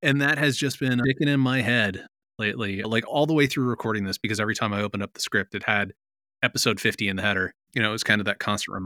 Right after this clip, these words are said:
Speaker 1: reminder.
Speaker 2: cool number.
Speaker 1: Yeah.
Speaker 2: Like, I know it's just a number, but it's like,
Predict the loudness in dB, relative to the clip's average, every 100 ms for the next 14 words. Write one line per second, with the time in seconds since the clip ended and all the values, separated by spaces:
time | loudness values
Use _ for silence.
0 | -4 -2 -4 -6 _ _ -12 -8 -8 -6
1 | -4 -4 -4 -4 -2 0 2 2 0 -6
2 | _ _ _ _ _ _ _ -10 -4 -2
3 | -2 -4 -8 -4 -2 0 0 0 0 0
4 | -2 -2 -2 -2 -2 -8